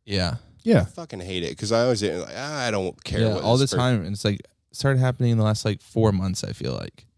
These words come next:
Speaker 1: where it's
Speaker 3: Yeah.
Speaker 1: just, like, random accounts I follow. It's like, "They're going live." I'm like, "I've never once asked for this."
Speaker 3: Yeah, like, "Maybe someone's talking to me on here." "Oh, no, just some person I don't care to see
Speaker 2: Yeah.
Speaker 3: going live
Speaker 1: Yeah.
Speaker 3: again."
Speaker 2: Yeah, for me, it's always, like, "Nelk Boys going live." I'm like, "Eh, I don't care."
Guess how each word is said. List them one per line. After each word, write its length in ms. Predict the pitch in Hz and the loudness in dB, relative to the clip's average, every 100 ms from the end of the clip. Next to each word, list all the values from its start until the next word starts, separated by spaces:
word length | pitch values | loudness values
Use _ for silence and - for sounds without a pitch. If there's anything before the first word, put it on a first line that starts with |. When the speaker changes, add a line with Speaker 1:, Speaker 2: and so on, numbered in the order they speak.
| _ - | _ -4
Speaker 1:
where 160 | 95 | 0
it's 80 | 90 | 4
Speaker 3:
Yeah. 120 | 123 | 2
Speaker 1:
just, 120 | 101 | 2
like, 220 | 95 90 - - - | 0 -4 -6 -18 -8
random 460 | 104 107 107 107 101 | 4 6 8 8 6
accounts 360 | - 95 95 | 2 0 0
I 100 | 82 | -2
follow. 200 | 85 62 | -2 -4
It's 80 | 87 | -6
like, 100 | - | -6
"They're 100 | 85 | -2
going 180 | 92 98 | 2 4
live." 380 | 101 101 87 107 | 4 2 0 -4
I'm 300 | 131 - - | -8 -12 -14
like, 100 | - - | -14 -10
"I've 320 | 65 58 - | -8 -6 -6
never 360 | 120 123 127 120 | -6 -4 -4 -2
once 360 | 113 104 - | 0 0 -2
asked 240 | 113 113 - | -10 -10 -8
for 80 | |
this." 340 | - - - - _ | -10 -10 -16 -18 _
Speaker 3:
Yeah, 80 | 131 | -10
like, 220 | 101 95 | -8 -4
"Maybe 260 | 113 151 247 | 0 2 2
someone's 300 | - 269 247 | 0 -4 -4
talking 300 | 262 262 214 | -4 -4 -2
to 40 | |
me 80 | 170 | -2
on 100 | 135 | 0
here." 140 | 117 - | 0 0
"Oh, 220 | 214 226 165 | 0 0 0
no, 320 | 143 151 151 | 0 2 0
just 280 | 135 135 - | -4 -8 -4
some 300 | 139 143 131 - | -2 -2 -6 -6
person 340 | 135 127 120 | -6 -4 0
I 80 | 113 | 2
don't 180 | 127 123 | 0 0
care 180 | 113 117 | 0 0
to 60 | |
see 180 | 120 131 | 0 -2
Speaker 2:
Yeah. 100 | 101 | 2
Speaker 3:
going 240 | 92 92 90 | 4 6 6
live 240 | 123 98 | 2 -4
Speaker 1:
Yeah. 60 | 104 | -4
Speaker 3:
again." 280 | 98 104 - - - _ _ | -2 -2 -4 -20 -20 _ _
Speaker 2:
Yeah, 160 | 101 92 | 0 2
for 120 | 110 | 6
me, 120 | 110 | 6
it's 120 | 104 | 6
always, 220 | 92 87 85 | 6 6 4
like, 140 | 71 - | -2 -6
"Nelk 240 | 92 104 - | -2 -2 0
Boys 380 | 87 73 69 92 | 0 2 2 -2
going 280 | 76 73 76 | 0 0 2
live." 380 | 76 80 80 101 | 0 -2 -2 -4
I'm 100 | 82 | -6
like, 120 | 104 | -8
"Eh, 380 | 113 120 113 104 | -10 -12 -4 -2
I 20 | |
don't 140 | 87 | -2
care." 340 | - - 101 | -4 -6 -6